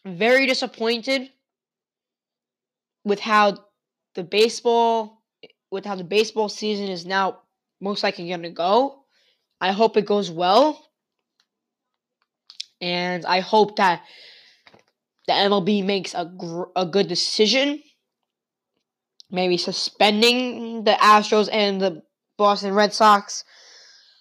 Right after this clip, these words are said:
a year from playoffs, which I think is fair.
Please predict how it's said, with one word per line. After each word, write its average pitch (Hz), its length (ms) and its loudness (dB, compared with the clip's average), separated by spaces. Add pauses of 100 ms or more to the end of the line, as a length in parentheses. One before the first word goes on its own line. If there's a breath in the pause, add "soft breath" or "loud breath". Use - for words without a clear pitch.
(220 soft breath)
a 214 80 2
year 220 360 4
from 208 260 -2
playoffs, 220 680 2 (1700 soft breath)
which - 120 -10
I 208 60 -2
think 202 200 -8
is - 180 -6
fair. 196 460 2